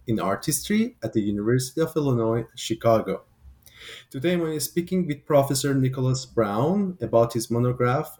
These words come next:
Autonomy, the Social Ontology of Art Under Capitalism, which came about in two thousand nineteen by the Duke University Press. Professor Brown teaches modernism, African literature,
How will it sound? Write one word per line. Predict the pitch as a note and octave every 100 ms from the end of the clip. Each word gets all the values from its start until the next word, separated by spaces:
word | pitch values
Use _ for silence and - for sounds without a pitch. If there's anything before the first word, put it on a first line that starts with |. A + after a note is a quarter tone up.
| -
Autonomy, | G#2+ - A#2 A#2+ C3 D3+ F3+ - -
the |
Social | A2 - C3+ C3 C3 B2
Ontology | A#2+ - A2+ A#2 C#3+
of | E3 E3+
Art | G2+ G2+ F#2+ - _ _ _ _ -
Under | G#2+ G#2+ G#2
Capitalism, | - C#3 C3 G2+ F#2 F2+ G2 A#2 C3 - _ -
which | B2+
came | - F3 E3
about | D#3 D3+ D3 D3
in | C3 C3
two | C3+
thousand | C3 B2+ A#2 A#2
nineteen | G#2+ G2 F#2 C3 D3+ A3 - _ _ -
by | G#2
the | F#2+
Duke | F2+ C3 C3 -
University | G#2+ F#2 F#2 - F2+ -
Press. | - B2 - - - - _ _ _ _ _ _ _
Professor | - F#3 - A#3
Brown | F3+ D#3+ C#3 C#3+ D#3+
teaches | - A2 A2+ A#2 B2
modernism, | A2+ B2 C#3+ C#3 C#3 D3 C3+ - -
African | A2+ A#2 C3 C3 A#2+
literature, | G#2+ B2+ D3 - F#3 G#3 G#3+